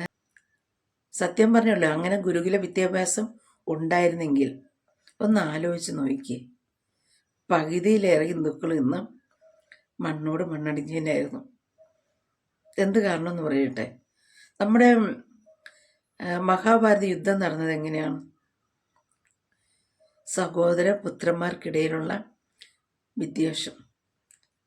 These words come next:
സ്വത്തുക്കൾ സ്വന്തമാക്കുന്നതിനും രാജാവകാശം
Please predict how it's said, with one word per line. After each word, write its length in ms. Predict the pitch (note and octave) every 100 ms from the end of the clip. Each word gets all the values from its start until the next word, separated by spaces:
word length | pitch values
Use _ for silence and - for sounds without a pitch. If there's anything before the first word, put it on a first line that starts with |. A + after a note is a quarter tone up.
| _ _ _ _ _ -
സ്വത്തുക്കൾ 680 | - E3 - E3+ F#3 G3 B3 - _ _ -
സ്വന്തമാക്കുന്നതിനും 1500 | - D#3+ D#3+ F#3+ F3+ D#3+ D#3 - D3+ D3+ D#3 G#3+ B3 - _ _ _ _ _ _ _ _ _ _ _ _ _ _ _ _ _ _ - E3+
രാജാവകാശം 1040 | D#3+ D3+ D#3 F3+ E3 D#3+ D3+ D3+ - C#3